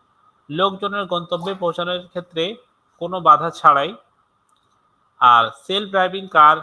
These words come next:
শেয়ারিং পদ্ধতি চালু হলে নিউ ইয়র্ক শহরে গাড়ির সংখ্যা এইটটি পার্সেন্ট পর্যন্ত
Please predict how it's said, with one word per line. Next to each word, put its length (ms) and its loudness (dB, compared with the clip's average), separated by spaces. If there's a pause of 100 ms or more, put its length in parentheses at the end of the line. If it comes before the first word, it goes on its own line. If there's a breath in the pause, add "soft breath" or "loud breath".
(160)
শেয়ারিং 300 -6 (100)
পদ্ধতি 320 -10 (100)
চালু 260 -4
হলে 180 -10 (200)
নিউ 200 -14
ইয়র্ক 200 -8 (100)
শহরে 280 -8 (100)
গাড়ির 280 -8
সংখ্যা 320 -14
এইটটি 260 -20
পার্সেন্ট 320 -12 (540)
পর্যন্ত 280 -14